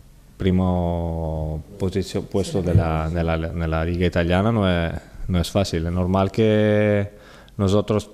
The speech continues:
tenemos que, eh, arribar a este encuentro con una buena condición. Y yo pienso que la tenemos.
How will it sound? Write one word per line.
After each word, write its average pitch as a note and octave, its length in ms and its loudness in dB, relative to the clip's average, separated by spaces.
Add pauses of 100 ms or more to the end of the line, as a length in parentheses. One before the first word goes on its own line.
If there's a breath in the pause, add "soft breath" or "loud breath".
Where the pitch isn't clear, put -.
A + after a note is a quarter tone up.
(320)
tenemos G2 340 0
que, F#2 680 2 (1040 loud breath)
eh, E2+ 420 -2
arribar G2 340 2
a G2 300 4
este G#2 260 0
encuentro G2 1080 0
con F#2+ 180 0
una F2+ 360 0
buena F2 440 0
condición. G2 640 0
Y F#2+ 60 -4
yo F#2+ 80 0 (160)
pienso F2+ 260 -2
que E2+ 520 -6
la E2+ 180 -4
tenemos. F#2 580 -4